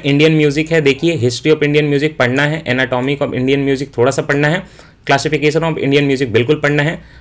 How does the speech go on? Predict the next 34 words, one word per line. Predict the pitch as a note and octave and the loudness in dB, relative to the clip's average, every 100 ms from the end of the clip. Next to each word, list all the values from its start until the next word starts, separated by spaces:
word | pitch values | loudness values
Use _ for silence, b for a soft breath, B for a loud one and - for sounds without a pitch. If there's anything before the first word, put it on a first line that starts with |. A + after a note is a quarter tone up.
| B - | B -2
आपका | B2 D3+ | 0 0
जो | D#3 | 0
semi | D3+ D3+ F3+ | 0 0 0
classical | F3 E3 D#3+ D#3 | 0 -2 0 -2
styles | D3+ D3 C#3+ D3 | 0 0 0 0
of | D3 | -2
हिंदुस्तानी | C3 C3+ C3+ C3 C#3 | 0 -2 0 -2 0
म्यूजिक | B2+ B2 C3 | -2 -2 -2
है | C#3 | -2
बिल्कुल | A#2 A#2 C#3+ | -2 0 0
पढ़ना | C#3+ C#3+ D3 | 0 -2 -2
है, | D#3+ D#3+ | -4 0
फोक | D#3+ E3+ F3 | 2 2 0
म्यूजिक | E3+ D3+ F2 | 0 0 0
बहुत | A2 D#3+ | 0 2
ज़्यादा | E3 E3+ | 2 2
इंपॉर्टेंट | D#3 D#3+ D#3 F3+ | 2 0 2 0
है, | G#3 B B B B A2+ | 0 B B B B -4
मॉडर्न | B2+ D3 F3 G3 | 0 4 4 4
म्यूजिक | F#3+ F3 F3 | 4 4 2
आप | F3 D#3+ | 0 0
नहीं | C3 D3+ | 0 2
पढ़ेंगे, | D#3+ D#3+ E3+ G3+ G3+ B B A#2 | 2 2 0 -2 -6 B B 0
म्यूजिकल | C3 D3+ D#3+ F#3 - | 2 2 0 0 0
इंस्ट्रूमेंट | D3 - D#3 D#3 D3 | -4 -2 0 2 0
आप | C#3+ | 0
नहीं | B2 C#3 | -2 -2
पढ़ेंगे, | C#3+ D3 D#3+ F3+ G3 B B - | 0 2 2 0 -4 B B 0
फोक | D3+ E3 | 2 2
म्यूजिकल | E3 D#3 D3+ D#3+ | 2 0 0 0
इंस्ट्रूमेंट | D#3+ D#3 D3 C#3+ | 2 0 -2 0
आप | C3+ A#2 | -2 0
नहीं | A2+ C#3 | -2 0
पढ़ेंगे, | D#3 D#3+ E3 F#3 | 2 2 0 -2